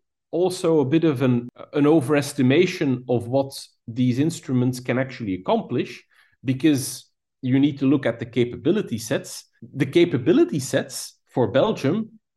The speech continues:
have essentially been, been chosen, and you're stuck with the supply lines that,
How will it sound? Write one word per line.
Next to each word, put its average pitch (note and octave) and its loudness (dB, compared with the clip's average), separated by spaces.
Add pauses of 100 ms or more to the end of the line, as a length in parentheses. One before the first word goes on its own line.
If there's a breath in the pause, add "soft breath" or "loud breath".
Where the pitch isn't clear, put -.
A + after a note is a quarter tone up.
(120)
have E3+ -2
essentially B2+ -2 (120)
been, G2+ 0 (400)
been A2+ 0
chosen, A2+ 0 (240)
and C3 2 (340)
you're C#3 4
stuck - -2
with A#2+ 0 (200)
the B2 -2
supply C3+ -2
lines G#2 -2 (380)
that, A2+ 0